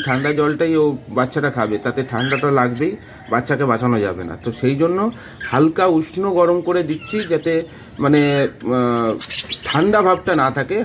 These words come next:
হালকা একদম গরম, সেটাই খাওয়াচ্ছি পাখিদের। আর সকালবেলা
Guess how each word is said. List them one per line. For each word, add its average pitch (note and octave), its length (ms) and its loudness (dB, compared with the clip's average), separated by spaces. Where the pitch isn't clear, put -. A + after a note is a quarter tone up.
হালকা C#3+ 320 -2
একদম D3+ 320 -4
গরম, C3 360 0
সেটাই E3+ 320 4
খাওয়াচ্ছি C3+ 480 0
পাখিদের। D#3+ 420 -2
আর G2 320 2
সকালবেলা D#3+ 680 0